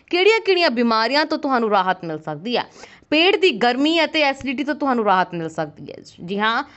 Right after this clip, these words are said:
ਸੌਂਫ ਦੇ ਵਿੱਚ ਕੁਦਰਤੀ ਠੰਡਕ ਦੇਣ ਵਾਲੇ ਗੁਣ ਹੁੰਦੇ ਨੇ, ਜੋ ਪੇਟ ਦੀ ਜਲਨ ਅਤੇ ਐਸਿਡਿਟੀ ਨੂੰ ਘਟਾਉਂਦੇ ਨੇ। ਮਿਸ਼ਰੀ ਪਾਚਨ ਕਿਰਿਆ ਨੂੰ ਆਸਾਨ ਬਣਾਉਂਦੀ ਹੈ, ਇਸ ਲਈ ਇਹ ਗੈਸ ਅਤੇ ਬਦਹਜ਼ਮੀ ਤੋਂ ਰਾਹਤ ਦਿਵਾਉਂਦੀ ਹੈ।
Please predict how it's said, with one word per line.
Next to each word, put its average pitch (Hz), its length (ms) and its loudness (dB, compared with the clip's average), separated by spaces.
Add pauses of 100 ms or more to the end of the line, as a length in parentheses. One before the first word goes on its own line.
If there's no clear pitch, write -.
(120)
ਸੌਂਫ 302 460 0
ਦੇ 311 80 0
ਵਿੱਚ 294 220 -2
ਕੁਦਰਤੀ 262 500 -2
ਠੰਡਕ 233 400 -2
ਦੇਣ 220 240 0
ਵਾਲੇ 214 240 0
ਗੁਣ 190 220 -4
ਹੁੰਦੇ 233 360 -2
ਨੇ, 240 220 -6 (300)
ਜੋ 330 420 4
ਪੇਟ 320 500 0
ਦੀ 311 340 2
ਜਲਨ 247 460 0 (200)
ਅਤੇ 233 200 0
ਐਸਿਡਿਟੀ 233 420 -4
ਨੂੰ 240 240 -2
ਘਟਾਉਂਦੇ 180 440 -4
ਨੇ। - 160 -18
ਮਿਸ਼ਰੀ 277 400 0
ਪਾਚਨ 285 500 -2
ਕਿਰਿਆ 262 380 2
ਨੂੰ 254 240 -2
ਆਸਾਨ 196 440 0
ਬਣਾਉਂਦੀ 220 500 -4
ਹੈ, 233 140 -2 (440)
ਇਸ 277 140 -4
ਲਈ 320 160 0
ਇਹ 285 240 2
ਗੈਸ 233 420 0
ਅਤੇ 247 180 0
ਬਦਹਜ਼ਮੀ 208 560 0
ਤੋਂ 214 160 -2
ਰਾਹਤ 175 240 2
ਦਿਵਾਉਂਦੀ 147 480 -12
ਹੈ। - 60 -16